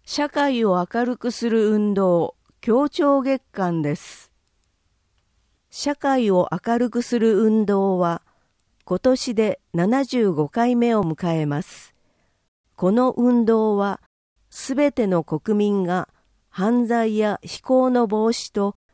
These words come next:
犯罪や非行をした人たちの更生について理解を深め、それぞれの立場において力を合わせ、犯罪や非行のない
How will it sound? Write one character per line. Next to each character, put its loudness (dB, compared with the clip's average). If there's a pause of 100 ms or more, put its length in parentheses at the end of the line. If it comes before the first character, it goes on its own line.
(260)
犯 -2
罪 -2
や -2
非 -16
行 2
を 4
し -12
た -2
人 -4
た -4
ち -6
の 0
更 0
生 0
に 0
つ -6
い -2
て -2
理 -6
解 -2
を -2
深 -8
め、 -4 (720)
そ -2
れ 2
ぞ 2
れ 4
の 0
立 -4
場 0
に -2
お -2
い -4
て -4
力 -4
を -2
合 -2
わ -2
せ、 -6 (460)
犯 -2
罪 -2
や -2
非 -16
行 0
の 0
な 0
い -4